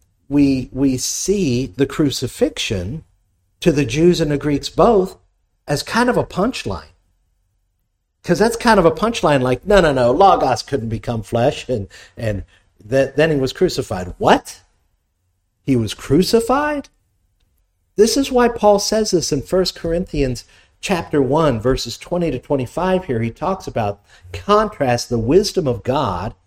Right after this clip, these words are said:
Sophia, parallel to the Logos, versus the wisdom of the world.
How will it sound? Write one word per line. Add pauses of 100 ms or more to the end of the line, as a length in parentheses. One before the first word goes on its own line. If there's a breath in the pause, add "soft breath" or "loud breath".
Sophia, (300 soft breath)
parallel
to
the
Logos,
versus (240 soft breath)
the
wisdom
of
the
world.